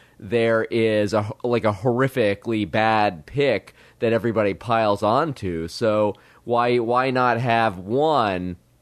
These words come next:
that they deem to have gone awry? And maybe you even it up on each side. There's one that's real bad just to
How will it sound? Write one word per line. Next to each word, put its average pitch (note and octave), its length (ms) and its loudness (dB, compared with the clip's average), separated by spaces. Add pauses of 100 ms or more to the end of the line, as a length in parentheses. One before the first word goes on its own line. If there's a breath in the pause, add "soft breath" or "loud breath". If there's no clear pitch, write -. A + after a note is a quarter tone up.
(600)
that G#2+ 160 -2
they G#2 160 2
deem A2+ 320 -2
to B2 100 -2
have G2 140 -4
gone A2 260 0
awry? G2+ 480 0
And G#2+ 300 -4
maybe D3+ 180 0
you A#2 140 0
even A#2+ 260 0
it F2+ 140 0
up G2 260 0
on F#2+ 160 0
each G#2+ 180 -4
side. G2 600 0
There's G#2 200 -4
one G#2 220 -2
that's G2+ 160 -6
real G#2+ 200 2
bad G2+ 360 2
just G#2 240 -4
to F#2 420 -2